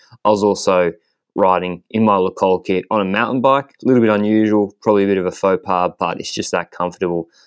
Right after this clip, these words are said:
Uh, and it's Canberra, so it's pretty cold. So I was riding around Red Hill on the mountain bike. There was actually a kangaroo. I re-, Benji won't even believe this story. There was a kangaroo, Joey, in the pouch,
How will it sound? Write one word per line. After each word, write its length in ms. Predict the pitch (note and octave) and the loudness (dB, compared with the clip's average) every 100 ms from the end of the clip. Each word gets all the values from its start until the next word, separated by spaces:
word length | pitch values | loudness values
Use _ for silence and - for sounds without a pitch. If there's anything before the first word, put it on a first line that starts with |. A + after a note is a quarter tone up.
| _ - | _ -10
Uh, 240 | F#2 E2+ F2 | -6 -4 -4
and 120 | F2 | -6
it's 140 | - | -8
Canberra, 440 | - F2+ F2 E2+ E2 | -8 -8 -6 -6 -4
so 160 | E2+ | -4
it's 140 | E2 - | -4 -6
pretty 200 | F2 E2+ | -8 -8
cold. 440 | - E2+ E2+ E2 _ _ | -4 -2 0 -2 _ _
So 180 | - F2+ | -8 -4
I 60 | F2 | -2
was 100 | F2 | 0
riding 240 | F#2+ F2 | -2 -2
around 220 | E2+ E2+ | -4 -6
Red 220 | E2 E2+ E2 | -4 -4 -4
Hill 300 | F2+ E2+ - _ _ _ _ | -4 -6 -8 _ _ _ _
on 80 | F#2+ | -8
the 60 | F2 | -4
mountain 300 | F2 F#2 F2 | -6 -6 -4
bike. 380 | F2 F2 - _ _ | 0 -2 -4 _ _
There 60 | - | -8
was 140 | E2+ | -4
actually 280 | G2 - F#2 | -4 -4 -6
a 60 | F2 | -6
kangaroo. 520 | - F2+ F2+ F2+ F2+ | -6 -6 -2 0 0
I 80 | F2+ | 2
re-, 160 | B2 C3 | 0 0
Benji 340 | A#2 C#3+ C#3 | 0 0 2
won't 160 | A#2 G#2 | 2 2
even 160 | G2 F2+ | 0 -2
believe 300 | F#2+ G2 F2+ | 0 -2 -2
this 140 | E2+ | -6
story. 280 | - F#2 E2 | -2 0 2
There 80 | E2 | 0
was 100 | E2 | -4
a 80 | |
kangaroo, 600 | - G#2+ G#2 G2 F#2+ F#2+ F#2 - _ _ _ _ | -6 -4 -2 0 0 0 -2 -8 _ _ _ _
Joey, 420 | - G2+ G2 F#2+ | 0 2 2 0
in 240 | - A2 | -2 -2
the 80 | G#2 | -2
pouch, 640 | G2 F#2+ F2+ F2 - - | -4 -2 -2 -2 -6 -14